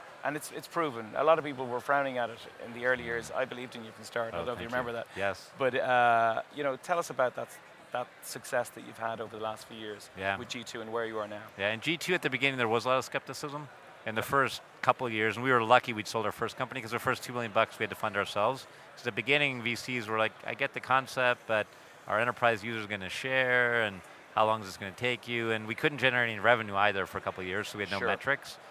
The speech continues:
Speaker 1: Sure.
Speaker 2: So it was, we were fortunate we could, 'cause we believed in it so much, because we just thought it was missing for our industry.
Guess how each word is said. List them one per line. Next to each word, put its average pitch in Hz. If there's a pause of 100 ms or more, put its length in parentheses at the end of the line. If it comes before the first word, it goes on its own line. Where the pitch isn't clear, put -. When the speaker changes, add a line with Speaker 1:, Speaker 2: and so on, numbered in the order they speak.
(120)
Speaker 1:
Sure. - (220)
Speaker 2:
So 120
it 113
was, 113
we 127
were 123
fortunate 139
we 113
could, 113 (120)
'cause 123
we 151
believed 131
in 117
it 113
so -
much, 107 (380)
because 120
we 139
just 131
thought 139
it -
was 101
missing 113
for 131
our 135
industry. 143